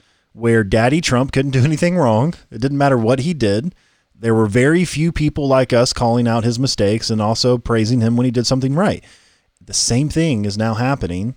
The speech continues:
on the left. It happened with Obama. We're, we've been seeing this increase. That's what I'm getting at. This political hackery. It's, it's whoever your guy is or, or gal, as we're gonna see here, <laughs> um, that is doing,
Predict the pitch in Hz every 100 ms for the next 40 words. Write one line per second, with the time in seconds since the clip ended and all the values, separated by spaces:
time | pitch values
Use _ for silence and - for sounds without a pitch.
0 | - 95 104 104 87 101 113 - 92 -
1 | 104 95 107 98 104 87 85 90 98 101
2 | 101 107 104 110 104 143 156 131 104 98
3 | - 101 - - 135 87 - - - 107
4 | 104 85 82 _ _ _ 123 101 85 82
5 | - - _ _ _ _ - 101 - -
6 | 117 113 107 101 113 113 98 90 87 -
7 | - - 120 127 131 123 120 107 117 113
8 | 101 92 85 101 104 95 101 - 101 107
9 | 95 120 135 80 87 113 90 90 92 95
10 | 90 - 87 87 90 80 120 160 123 117
11 | 139 - _ - 107 104 95 90 107 104
12 | 101 - 104 92 117 117 110 101